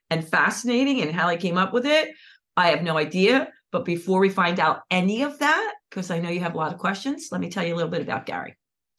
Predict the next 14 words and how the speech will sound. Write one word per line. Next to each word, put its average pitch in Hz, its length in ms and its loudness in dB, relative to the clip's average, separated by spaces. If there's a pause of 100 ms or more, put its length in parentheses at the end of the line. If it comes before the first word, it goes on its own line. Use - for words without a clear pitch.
(480)
which - 260 -8
this 180 240 -6
is 147 140 -6
a 131 80 0
real 117 500 -2
summary. - 640 -8
I 131 80 -6
mean, 113 280 -8 (540)
he's - 200 -12
got - 200 -10
so - 140 -6
much 104 240 -8
going 98 240 -6
on. - 180 -8